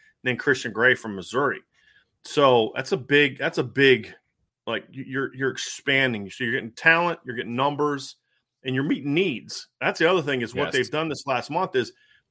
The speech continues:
Speaker 1: coming into the summer, Vince, one of the big question marks was quarterback. You know, like, the, the
Speaker 2: Yeah.
Speaker 1: wh-, where are we quarterback?
Speaker 2: Yeah.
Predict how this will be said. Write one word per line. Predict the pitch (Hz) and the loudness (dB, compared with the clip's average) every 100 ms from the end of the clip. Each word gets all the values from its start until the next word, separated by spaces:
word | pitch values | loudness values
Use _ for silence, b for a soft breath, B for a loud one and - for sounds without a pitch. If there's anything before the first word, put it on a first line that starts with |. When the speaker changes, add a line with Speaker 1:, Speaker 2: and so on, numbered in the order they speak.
| - | -2
Speaker 1:
coming | 175 220 180 | 0 2 2
into | 160 143 | 0 0
the | 120 | -4
summer, | - 180 202 117 | -2 -2 0 -2
Vince, | 110 117 - | -2 -4 -4
one | 135 196 | -6 -4
of | |
the | 123 | -4
big | 113 127 | -2 -2
question | 131 143 190 147 | -2 -2 -2 -4
marks | 117 110 - | -2 -2 -4
was | 113 113 113 110 | -2 0 -2 -4
quarterback. | - 185 294 120 90 - - - _ _ _ _ _ _ _ _ | 0 2 2 -2 -6 -8 -16 -20 _ _ _ _ _ _ _ _
You | 120 | 0
know, | 117 160 | 2 2
like, | 135 - - | 2 0 -6
the, | 131 | -6
the | 113 127 147 | -6 -12 2
Speaker 2:
Yeah. | 120 190 226 | 6 6 4
Speaker 1:
wh-, | 135 117 131 254 160 | -8 -6 -6 -6 0
where | 131 | 4
are | 160 | 4
we | 180 | 2
quarterback? | 175 208 269 156 95 64 - | 0 -2 -2 -4 -6 -8 -10
Speaker 2:
Yeah. | 78 127 208 | -2 0 0